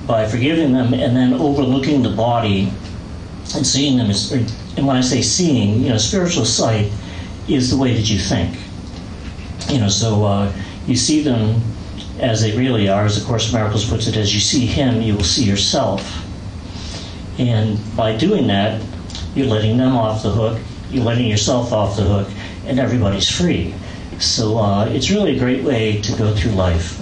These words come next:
you know, practicing forgiveness. And, uh, it also,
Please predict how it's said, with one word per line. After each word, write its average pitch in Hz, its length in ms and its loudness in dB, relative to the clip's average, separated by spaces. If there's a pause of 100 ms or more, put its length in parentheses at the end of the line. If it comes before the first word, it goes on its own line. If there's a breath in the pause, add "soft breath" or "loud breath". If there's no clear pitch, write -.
you 117 80 0
know, 98 80 2
practicing 104 480 0
forgiveness. 98 580 0 (380 loud breath)
And, 104 320 2
uh, 98 440 2 (100)
it 147 140 0 (100)
also, 110 580 2